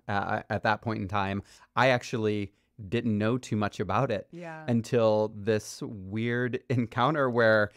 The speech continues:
Speaker 1: Akwi had posted on social media that she was gonna be in D C and she was bringing a group of students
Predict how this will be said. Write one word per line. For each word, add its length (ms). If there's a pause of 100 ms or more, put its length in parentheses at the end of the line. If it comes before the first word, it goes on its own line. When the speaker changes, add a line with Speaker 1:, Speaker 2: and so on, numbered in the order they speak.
(320)
Speaker 1:
Akwi 360
had 180
posted 460
on 120
social 360
media 400
that 180
she 140
was 160
gonna 180
be 220
in 160
D 160
C 340
and 140
she 160
was 160
bringing 320
a 40
group 220
of 140
students 600